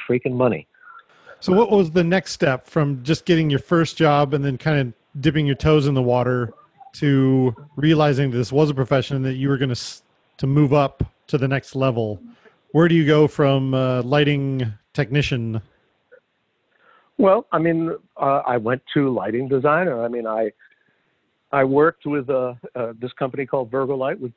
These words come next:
Speaker 1: uh, Sam Schneiderman, Richard Ocean. I worked with them for probably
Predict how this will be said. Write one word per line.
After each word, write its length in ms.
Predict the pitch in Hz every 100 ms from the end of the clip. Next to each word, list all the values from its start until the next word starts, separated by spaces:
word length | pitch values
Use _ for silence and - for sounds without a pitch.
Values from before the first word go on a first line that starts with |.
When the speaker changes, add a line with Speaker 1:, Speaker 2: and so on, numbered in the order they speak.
| _
Speaker 1:
uh, 140 | - 110 -
Sam 200 | 127 131
Schneiderman, 560 | - 135 139 147 139
Richard 240 | 131 135 127
Ocean. 360 | 151 151 185
I 100 | 165
worked 320 | 113 135 135 -
with 140 | 156
them 260 | 156 147 151 -
for 320 | 143 139 - -
probably 640 | 143 139 143 135 143 139